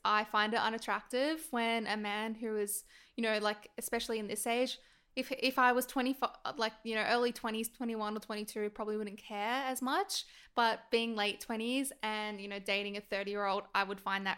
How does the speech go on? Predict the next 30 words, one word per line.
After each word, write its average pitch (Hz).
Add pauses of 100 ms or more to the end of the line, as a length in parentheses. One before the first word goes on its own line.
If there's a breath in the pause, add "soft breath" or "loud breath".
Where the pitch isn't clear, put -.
really 190 (260 soft breath)
gross, -
um, 220
to 240
me, 240 (200)
especially 233
in 220
a 208
relationship. 208
If 262
he 240
was 226
doing 214
it 214
before 202
the 196
relationship, 196
I 196
don't 202
really 202
care. 202
But 196
in 214
a 220
relationship, 208
I 196
just 202
think 202
that 202 (580 loud breath)
it's, -